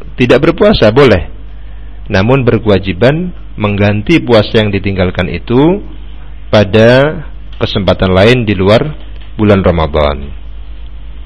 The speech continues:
Ikhwani fid din, rahimani wa rahimakumullahu jami'an. Demikianlah kurang lebih sepuluh poin penting yang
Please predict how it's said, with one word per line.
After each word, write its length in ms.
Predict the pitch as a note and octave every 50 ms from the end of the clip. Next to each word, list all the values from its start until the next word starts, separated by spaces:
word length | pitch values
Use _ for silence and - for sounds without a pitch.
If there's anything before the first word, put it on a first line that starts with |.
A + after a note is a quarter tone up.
| - - - - - - - - - - - - - - - - - - - - - - - - -
Ikhwani 400 | - A2+ - - D3 C#3+ C#3+ -
fid 160 | C3 B2 G#2 A#2+
din, 240 | B2+ B2+ B2+ B2
rahimani 480 | A#2 A2+ A2 A#2+ A#2+ A#2+ A#2 A#2 A2+ A2+
wa 80 | G#2+ A2
rahimakumullahu 880 | G#2+ G2+ - G#2+ G#2 G2+ F#2+ G#2 G2+ G2 F#2+ G2 G#2 G2+ G2+ G2 F#2
jami'an. 640 | F#2 F#2 F2 E2+ E2 D#2 D2+ E2+ A2 C3+ D3 E3 D#3 - - - - - - - - - - - - - - - - - - - - - - - - - - - - - - - - - -
Demikianlah 800 | A#2 A#2 A2+ - C3 A#2+ A#2 A#2+ B2+ C3 C3 B2+ A2+ G2+ F#2+ -
kurang 300 | - A2+ A2+ A2 G#2+ G#2
lebih 260 | G2+ G2+ B2 B2 A#2+
sepuluh 880 | - - A#2+ F#2+ G#2+ G#2 G#2 G#2 G2+ G2+ G2+ G2+ G2 G2 G2 F#2+ F2 - - - - - - - - - - - -
poin 240 | G2+ G2 G2 F#2+
penting 640 | F2 F#2 F#2 F2+ - G#2+ A2 A#2+ B2 C3+ C#3+ E3 F3+ - - - - - - - - - - - - - - - - - - - - - - - - - -
yang 340 | G#2+ G2+ G#2 G2+ G2 F#2+